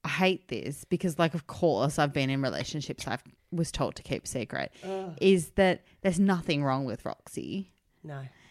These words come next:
Speaker 1: And there's no reason for Roxy to have been kept secret. I know she's a bit of a bad girl and he's a cop. But
Speaker 2: And the
Speaker 1: there's
Speaker 2: other cops are calling him a cradle snatcher. Well, you are, mate, if the shoe fits.
Speaker 1: Yeah, if the shoe fits.
Speaker 2: If the booty fits.
Speaker 1: But also, he has dated lots of women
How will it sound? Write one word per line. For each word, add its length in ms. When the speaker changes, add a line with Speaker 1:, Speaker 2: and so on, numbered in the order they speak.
Speaker 1:
And 380
there's 160
no 160
reason 300
for 200
Roxy 360
to 160
have 120
been 240
kept 260
secret. 500
I 120
know 160
she's 220
a 40
bit 140
of 100
a 60
bad 320
girl 140
and 120
he's 140
a 60
cop. 340
But 120
Speaker 2:
And 80
the 100
Speaker 1:
there's 80
Speaker 2:
other 100
cops 340
are 40
calling 280
him 100
a 60
cradle 420
snatcher. 500
Well, 180
you 260
are, 220
mate, 300
if 80
the 80
shoe 240
fits. 500
Speaker 1:
Yeah, 180
if 160
the 80
shoe 220
fits. 180
Speaker 2:
If 120
the 80
booty 400
fits. 500
Speaker 1:
But 180
also, 640
he 680
has 200
dated 340
lots 340
of 140
women 460